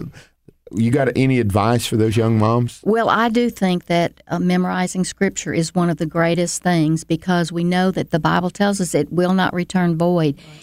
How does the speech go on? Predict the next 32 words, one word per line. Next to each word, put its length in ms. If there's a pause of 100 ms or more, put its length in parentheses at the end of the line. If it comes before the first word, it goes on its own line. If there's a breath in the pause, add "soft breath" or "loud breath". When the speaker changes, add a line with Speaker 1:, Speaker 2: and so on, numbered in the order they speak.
(240 loud breath)
Speaker 2:
And 400
the 140
scripture 480
will 160
still 320
speak 580 (260 loud breath)
when 140
our 140
children 640
are 380
grown 400
up 260
and 160
a-, 240
away 320
from 220
us 300
where 160
we 180
can't 340
speak. 420 (360 soft breath)
The 80
scripture 400
that 200
they've 220
memorized, 960
the 80
Bible 360
says 300
the 120
Holy 240
Spirit 420